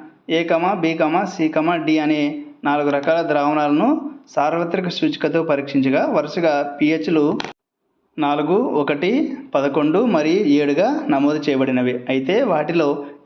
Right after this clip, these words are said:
ఏ ద్రావణం బలమైన ఆమ్ల స్వభావం ఉండును? Option one, డి. Option two, సి. Option three, బి. Option four, ఏ. The correct answer, option three,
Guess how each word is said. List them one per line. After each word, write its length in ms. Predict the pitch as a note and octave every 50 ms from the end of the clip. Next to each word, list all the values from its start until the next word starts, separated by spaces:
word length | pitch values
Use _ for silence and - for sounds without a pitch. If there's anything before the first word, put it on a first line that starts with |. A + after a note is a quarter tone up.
| - D#3
ఏ 40 | F#3+ G#3+ G3+
ద్రావణం 380 | G3 F3+ E3 E3 F3 F3 E3 D#3 C#3 B2 - - C#3+
బలమైన 340 | C#3+ C#3+ D3+ D#3+ D#3+ E3 E3+ D#3+ D3
ఆమ్ల 160 | C#3+ D#3 D#3 C#3+ D3
స్వభావం 400 | - C#3 C3+ C#3 C#3 D#3 F#3+ B3+ D4 C4 - C#3+
ఉండును? 280 | C3+ C3 B2+ C3+ C3 C3 - - - - - - - E3 D#3
Option 240 | D3+ - - D3 D#3 F3 F#3+
one, 120 | E3 D#3 D#3 - - - - - - _ _ - - _ _ _ - C3+ C3+
డి. 140 | F3 G3 A3+ B3+ D4+ - - - - - - - E3
Option 240 | D3 - - D#3+ D#3+ D#3
two, 140 | G3+ F3+ D#3 C#3 - - - - -
సి. 140 | - F3 G#3 A#3 D4 - - - - - - _ - D#3 D3+
Option 220 | D3+ - E3 D3+ D3 F#3
three, 180 | F3 E3+ D3+ C#3+ - - - C#3+ C3+
బి. 140 | D#3 F#3+ A3 A#3 C#4 C4+ - - - - - - - D#3 D3+
Option 260 | D3+ - E3+ D3+ D3 D3 G3
four, 180 | F#3 E3 D#3 D#3 - - - C#3 C#3 D3+ D3+
ఏ. 20 | C#3 B2 - - - - - - - _ _ _ _ _ _ _ _ _ _ _ _ _ _ _ _ _ _ _ _ _ _ _ _ _ _ _ _ _ _ _ _ _ _ - _ _ _ _ _ - - _ _ _ _ _ _ _ _ _ _ _ _ _ _ _ _ _ -
The 80 | C#3 C3+
correct 220 | D#3+ E3+ F3+ - F#3+ F3+
answer, 220 | F#3 F3+ G3+ F3+ E3 D#3+
option 240 | D#3 - - E3+ D#3+ D#3 E3+
three, 200 | F3+ F#3+ G#3